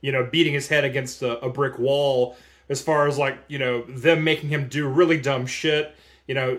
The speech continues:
and that's, it's accurate. It's very accurate. You know, Ambrose dressing up like a bear, um, you know, doing a bunch of dumb stuff that he did,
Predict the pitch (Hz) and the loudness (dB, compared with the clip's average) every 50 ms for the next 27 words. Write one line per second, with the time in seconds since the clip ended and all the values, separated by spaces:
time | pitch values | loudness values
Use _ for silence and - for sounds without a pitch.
0 | 131 143 139 147 160 226 240 233 - - 175 - - 196 226 269 285 - 214 175 | -4 -6 -4 0 0 0 0 0 -4 -10 -10 -8 0 4 6 6 6 6 4 4
1 | 160 156 - - 151 139 139 185 214 220 196 180 190 202 196 196 - 160 139 131 | 4 2 0 -2 -4 0 2 4 6 6 6 6 6 6 4 4 2 0 0 0
2 | 123 107 - - - - - - 151 147 143 139 135 127 127 - _ _ - 147 | 0 -4 -8 -16 -20 -20 -14 -10 -6 -4 -4 -4 -4 -6 -10 -16 _ _ -2 0
3 | 175 180 170 185 185 185 175 - 175 165 165 165 165 170 156 - 156 143 117 120 | 0 2 4 4 4 4 4 4 2 2 2 2 0 0 2 2 0 0 0 -4
4 | - - - 113 107 117 127 131 131 135 131 131 - - - - - - _ - | -6 -6 -6 -4 -2 -2 -2 0 -2 -2 -4 -6 -10 -18 -20 -20 -20 -16 _ -4
5 | 127 135 135 135 131 131 127 135 139 - - 156 151 143 147 139 135 127 156 175 | -2 0 0 0 0 -2 -2 -4 -8 -8 -8 -6 -2 0 0 0 0 6 8 8
6 | 175 156 165 160 170 160 - 160 143 123 - 139 139 143 139 139 135 - - - | 8 8 8 4 2 2 0 -2 -6 -2 0 2 2 2 2 0 -2 -2 0 2
7 | 156 - 120 - 135 120 147 143 127 - 131 131 135 135 135 127 131 127 | 2 2 0 -2 -6 -8 -8 -8 -6 -4 -2 0 0 0 0 -2 -4 -6